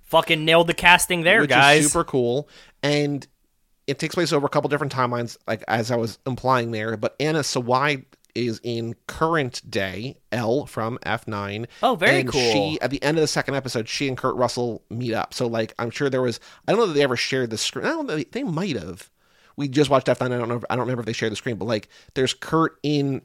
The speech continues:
Speaker 2: Japan stuff, right? So, like, they probably might have been around, but, like, it's cool to have, like, an F nine connection in Monarch Legacy of Monsters on Apple T V Plus.
Speaker 1: I would really like to see Fast and the Furious fight Godzilla.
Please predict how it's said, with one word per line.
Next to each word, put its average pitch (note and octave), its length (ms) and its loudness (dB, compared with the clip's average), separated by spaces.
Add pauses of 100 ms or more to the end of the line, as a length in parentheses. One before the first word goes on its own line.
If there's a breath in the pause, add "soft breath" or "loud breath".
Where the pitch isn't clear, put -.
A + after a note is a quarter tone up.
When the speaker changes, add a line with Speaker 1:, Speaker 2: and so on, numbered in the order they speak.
Speaker 2:
Japan C3 600 0
stuff, A2 520 2
right? A2+ 260 0
So, B2 140 0
like, A2+ 300 0 (360 soft breath)
they C3+ 100 0
probably D3 560 2
might C3 300 2
have B2+ 140 2
been B2+ 160 0
around, B2+ 500 2
but, F#2+ 100 -2
like, B2 160 -2
it's A#2+ 120 -8
cool C3+ 160 0
to A#2 40 2
have, A#2+ 140 2
like, A#2 120 -2
an - 100 -4
F A#2 180 -6
nine A2+ 200 -2
connection A#2 480 -4
in A2+ 380 -8
Monarch A2 480 -4
Legacy G#2+ 380 -6
of G#2+ 80 -6
Monsters A2+ 400 -4
on A2 320 -6
Apple - 200 -12
T - 120 -12
V G#2+ 100 -10
Plus. - 440 -12
Speaker 1:
I F3 100 6
would F#3 140 2
really E3 320 -4
like C3+ 240 -6
to B2 80 -12
see A2+ 580 -8 (400)
Fast G#2+ 340 -6
and A2 80 -10
the - 60 -16
Furious G2+ 300 -8
fight - 380 -10
Godzilla. F#2 640 -16